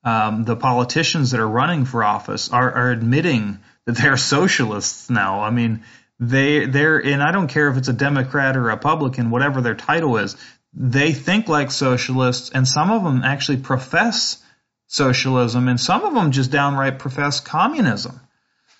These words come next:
And, um, this whole concept of, like, you know, being woke and, and, uh, you know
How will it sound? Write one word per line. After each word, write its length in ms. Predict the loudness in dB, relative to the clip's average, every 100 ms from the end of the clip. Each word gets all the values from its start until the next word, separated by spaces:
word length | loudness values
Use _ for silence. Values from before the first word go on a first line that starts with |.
| _ -4
And, 440 | 0 2 2 4
um, 460 | 4 2 2 -2 -6 -6
this 280 | 0 2 2
whole 200 | 2 0
concept 720 | 0 0 0 0 0 0 0
of, 180 | -2 2
like, 380 | 2 0 -2 -18 _ _ _ _ _
you 140 | 0 2
know, 160 | 2
being 440 | 2 4 4 2 2
woke 460 | 4 4 0 -2
and, 400 | -2 -2 -8 -12 -20 _ _
and, 400 | -2 0 0 -2
uh, 280 | -2 -4 -8 -14 _ _ _ _
you 120 | 0
know 440 | 2 2 -2 -4